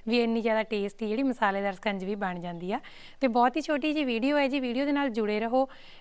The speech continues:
ਵੀਡੀਓ ਨੂੰ ਪੂਰਾ ਦੇਖਿਓ। ਜੇਕਰ ਤੁਹਾਨੂੰ ਇਹ ਰੈਸਪੀ, ਇਹ ਵੀਡੀਓ ਵਧੀਆ ਲੱਗੀ ਤੁਸੀਂ ਲਾਈਕ ਤੇ ਸ਼ੇਅਰ ਵੱਧ ਤੋਂ ਵੱਧ ਕਰਿਓ ਤੇ ਆਪਣੇ ਚੈਨਲ ਨੂੰ ਹੁਣੇ ਸਬਸਕ੍ਰਾਈਬ ਕਰ ਲਓ ਜੇਕਰ ਪਹਿਲੀ ਵਾਰ ਵੀਡੀਓ ਦੇਖ ਰਹੇ ਹੋ। ਸਭ ਤੋਂ ਪਹਿਲਾਂ ਜੀ ਆਪਾਂ ਇੱਥੇ ਰੱਖ ਲਿਆ ਕੰਚ ਦਾ ਗਲਾਸ ਤੇ ਇਹਦੇ ਵਿੱਚ ਨਾ ਆਪਾਂ ਮਿੱਠਾ ਐਡ ਕਰਾਂਗੇ,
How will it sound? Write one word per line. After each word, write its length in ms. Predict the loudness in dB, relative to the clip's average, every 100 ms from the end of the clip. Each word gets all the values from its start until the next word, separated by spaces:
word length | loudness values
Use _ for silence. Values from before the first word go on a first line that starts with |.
| -2
ਵੀਡੀਓ 240 | 2 4
ਨੂੰ 100 | 2
ਪੂਰਾ 260 | 2 2 4
ਦੇਖਿਓ। 320 | 2 0 -4
ਜੇਕਰ 300 | 0 0 0
ਤੁਹਾਨੂੰ 280 | 0 2 2
ਇਹ 80 | 2
ਰੈਸਪੀ, 340 | 0 0 0
ਇਹ 100 | 0
ਵੀਡੀਓ 220 | 0 0 -2
ਵਧੀਆ 260 | 0 0
ਲੱਗੀ 180 | 0 -2
ਤੁਸੀਂ 220 | -4 0
ਲਾਈਕ 180 | 0 0 -4
ਤੇ 80 |
ਸ਼ੇਅਰ 200 | -2 0
ਵੱਧ 200 | 2 0
ਤੋਂ 120 | 0 0
ਵੱਧ 100 | 2
ਕਰਿਓ 260 | 2 2 -2 -14 -2
ਤੇ 80 | 2
ਆਪਣੇ 180 | 2 2
ਚੈਨਲ 360 | 2 2 2
ਨੂੰ 100 | 2 2
ਹੁਣੇ 140 | 0
ਸਬਸਕ੍ਰਾਈਬ 480 | 0 -4 2 2 4
ਕਰ 200 | 2 0
ਲਓ 100 | 0
ਜੇਕਰ 280 | 0 0 0
ਪਹਿਲੀ 280 | 0 2
ਵਾਰ 140 | 2 2
ਵੀਡੀਓ 280 | 0 0 2
ਦੇਖ 220 | 2 0
ਰਹੇ 100 | -4
ਹੋ। 60 | -6 -16 -20 -20 -2
ਸਭ 200 | 0 0
ਤੋਂ 100 | 0 0
ਪਹਿਲਾਂ 260 | 2 2
ਜੀ 140 | 2 0
ਆਪਾਂ 260 | 0 -2
ਇੱਥੇ 180 | -4 -2
ਰੱਖ 240 | -4 -4 -4
ਲਿਆ 120 | -4
ਕੰਚ 260 | -2 -4 -4
ਦਾ 120 | -4
ਗਲਾਸ 340 | -2 -2 -2 -2 -4 -4
ਤੇ 80 |
ਇਹਦੇ 300 | -4 -4 -2
ਵਿੱਚ 160 | -4 -4
ਨਾ 80 | -6
ਆਪਾਂ 180 | -4 -4
ਮਿੱਠਾ 300 | -8 -6 -2
ਐਡ 140 | -2 -2
ਕਰਾਂਗੇ, 340 | -6 -4 -6